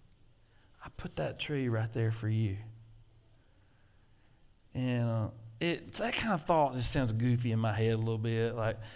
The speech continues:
"Oh, Josh, you're really embellishing this now," you know. But it just stuck with me.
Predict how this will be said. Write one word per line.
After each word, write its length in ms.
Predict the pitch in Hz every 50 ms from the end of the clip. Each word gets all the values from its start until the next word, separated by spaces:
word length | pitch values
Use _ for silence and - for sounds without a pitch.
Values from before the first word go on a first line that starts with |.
| - - -
"Oh, 160 | 131 127 120
Josh, 420 | 113 110 117 117 113 110 107 104 123
you're 100 | 120 113
really 260 | 120 120 113 110 104
embellishing 580 | 104 101 104 104 104 104 98 101 104 107 107
this 180 | 107 104 104 -
now," 460 | 107 107 107 104 107 104 107 107 110 -
you 120 | 120 120 117
know. 280 | 113 113 110 110 107 - - - - - - - - - - - - _ - - _ _ - - - _ - - - - - _ - - - - - - - - - - _ -
But 140 | 160 175 170
it 140 | 185 170 160
just 320 | 165 185 170 - - -
stuck 360 | - - - 214 220 254 -
with 320 | - 139 123 107 98 90 -
me. 180 | - - -